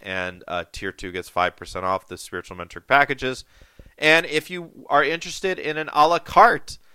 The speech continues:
session, reading, uh, past life regression, starseed discovery session, angel energy healing, anything like that, you can book those on my website. But remember that if you join Ascending as One,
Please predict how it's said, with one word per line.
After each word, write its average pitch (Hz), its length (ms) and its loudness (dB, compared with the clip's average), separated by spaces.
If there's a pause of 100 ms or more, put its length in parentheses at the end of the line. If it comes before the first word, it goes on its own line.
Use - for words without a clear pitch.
(320)
session, 175 720 2
reading, 170 600 -6 (260)
uh, - 200 2
past 170 380 4
life 170 200 0
regression, 147 340 -4
starseed 156 540 -2
discovery 147 480 -4
session, 143 400 -6 (260)
angel 160 300 0
energy 147 340 0
healing, 143 260 -8 (100)
anything 196 420 -2
like 107 220 0
that, 95 340 2 (680)
you 123 140 -8
can 127 160 -4
book 135 260 2
those 131 200 -2
on 113 120 2
my 107 120 -2
website. 117 480 0 (120)
But - 140 -4
remember 127 540 -4 (100)
that 107 320 2
if 101 160 -10
you 107 80 -14
join 101 540 -4
Ascending 95 340 -6
as 90 140 -12
One, 208 180 0